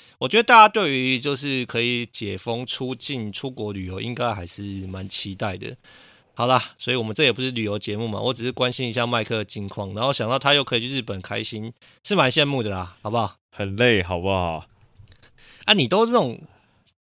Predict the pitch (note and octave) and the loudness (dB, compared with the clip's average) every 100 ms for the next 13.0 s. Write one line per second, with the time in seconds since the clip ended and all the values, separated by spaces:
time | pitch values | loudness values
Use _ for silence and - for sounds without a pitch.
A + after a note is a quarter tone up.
0 | _ - G#3 B2+ - F3 F#3 F#3+ G3 E3+ | _ -4 -2 0 0 0 2 2 4 4
1 | A#2 E3+ F3+ - E3+ F3+ F3+ F3+ E3 C#3 | 4 2 2 0 2 2 4 6 8 8
2 | C#3+ C#3 C#3+ A#2+ G#2+ A2 A2+ D3 C#3+ D3+ | 8 8 8 6 4 0 0 0 0 0
3 | C#3+ B2+ A2 B2+ - A#2 A2+ A#2 A2 G2+ | 2 2 2 2 2 2 4 4 4 4
4 | G#2 E3+ G3 B2+ B2+ D3 B2 G#2 G#2+ G#2+ | 4 4 4 4 6 4 4 2 0 -4
5 | G#2+ G#2 G#2 G2 F#2+ F#2+ F2 E2 C#2 F#2 | -2 -2 -2 -8 -6 -6 -6 -8 -10 -12
6 | - _ _ _ _ _ _ _ - _ | -16 _ _ _ _ _ _ _ -20 _
7 | _ - C3 A3 D4 A3+ B2 A#2 C#3 - | _ -8 -2 2 4 4 4 2 -2 -2
8 | - G#3 D#3+ - D3+ D#3 D3+ C#3+ G2 B2 | 0 2 2 2 0 2 2 2 0 0
9 | C#3 G#2 A#2+ A#2+ B2+ - F#2+ A2+ G2 F#2+ | 0 0 2 2 2 -4 -4 -4 -6 -10
10 | E2 A#2 - - - - _ A#2+ A#2 C3 | -14 -14 -20 -20 -20 -20 _ 2 4 2
11 | - C#3+ A#2 B2 A#2+ A#2+ A2 G#2+ G2+ G2+ | 6 6 6 4 0 2 2 2 0 0
12 | G#2 G#2 A2+ A2 G#2 G#2+ G2 F#2+ F#2+ E2+ | -2 -2 -2 0 0 0 -2 0 0 -2